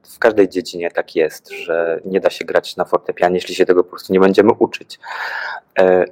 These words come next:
ale też mam taką przypadłość i wydaje mi się, że do końca ona nie jest dobra, ale n-, staram się nie pamiętać złych rzeczy. Wyciągam wnioski, ale jak uda mi się już coś tak zrobić, że, że,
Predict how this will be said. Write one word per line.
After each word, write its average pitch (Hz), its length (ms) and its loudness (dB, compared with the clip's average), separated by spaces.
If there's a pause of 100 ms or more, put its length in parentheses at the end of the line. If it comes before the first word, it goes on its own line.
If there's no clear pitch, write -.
ale 95 180 8
też 120 180 2
mam 120 160 4
taką 110 320 2
przypadłość 113 580 2
i 98 60 -10
wydaje 104 260 4
mi 107 60 -6
się, - 60 -10
że 107 80 -4
do - 100 -6
końca 113 280 2
ona 107 160 4
nie 104 120 2
jest 98 140 2
dobra, 98 400 4
ale 104 240 2
n-, 107 280 0
staram 117 360 0
się - 180 -2
nie 113 80 2
pamiętać 113 480 2
złych 101 200 0
rzeczy. - 380 2 (160)
Wyciągam 98 440 0
wnioski, 143 580 0 (600)
ale 101 480 6
jak 104 280 -2
uda 107 180 2
mi 101 100 0
się 101 140 0
już 98 140 0
coś - 340 -4
tak - 180 0
zrobić, 98 320 0
że, 95 320 4
że, 98 320 4